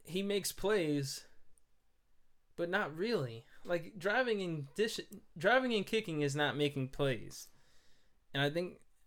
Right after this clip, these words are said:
Westbrook is comfortable doing that and is, like, content with doing that. And it's not really making the team any better, just driving and kicking.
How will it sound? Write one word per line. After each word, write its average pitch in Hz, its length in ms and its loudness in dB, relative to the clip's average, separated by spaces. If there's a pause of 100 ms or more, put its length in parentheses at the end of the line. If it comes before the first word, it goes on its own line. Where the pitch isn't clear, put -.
Westbrook 151 480 2 (800)
is 139 260 -2
comfortable 151 540 0
doing 143 400 0
that 117 340 -6
and 127 160 -6
is, 127 200 -4
like, 123 180 -2 (220)
content 156 480 0
with 170 160 -4
doing 185 280 0
that. 185 280 0 (580)
And 165 80 0
it's 165 100 4
not 185 220 6
really 170 420 2 (240)
making 156 380 0
the 131 60 0
team 151 340 -4
any 123 200 -2
better, 127 420 -2 (160)
just 135 180 -6
driving 123 420 0
and 117 140 -8
kicking. - 320 -4